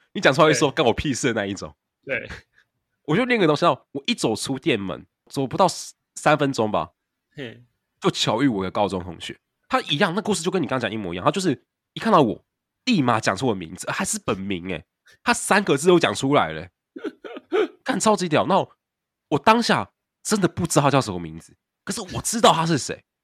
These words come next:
Speaker 1: 可是我的脑袋，
Speaker 2: 嗯。
Speaker 1: 你知道吗？我的脑袋就是没有办法立马反射出他的名字。
Speaker 2: 对。
Speaker 1: 所以我那时候就是很尴尬说：“嗨，hello，呃，我还有急事，我先走了。”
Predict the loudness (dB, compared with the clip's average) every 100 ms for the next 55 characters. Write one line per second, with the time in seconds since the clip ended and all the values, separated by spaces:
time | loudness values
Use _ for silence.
0 | _ _ _ -4 -2 -4 -4 0 0 2
1 | 0 2 2 2 -2 -6 -2 4 4 4
2 | 2 0 0 2 2 0 -6 _ _ 2
3 | 4 4 4 2 2 0 -2 -2 -10 -16
4 | -20 _ _ _ _ -14 -12 -14 _ _
5 | -6 0 2 4 6 6 4 2 -4 -10
6 | _ _ -8 -4 0 0 -2 -10 _ _
7 | _ _ 2 2 2 4 6 6 4 -2
8 | _ _ _ _ -20 -20 -12 -6 -4 -6
9 | -4 0 2 2 0 -2 0 0 0 0
10 | 0 -2 -6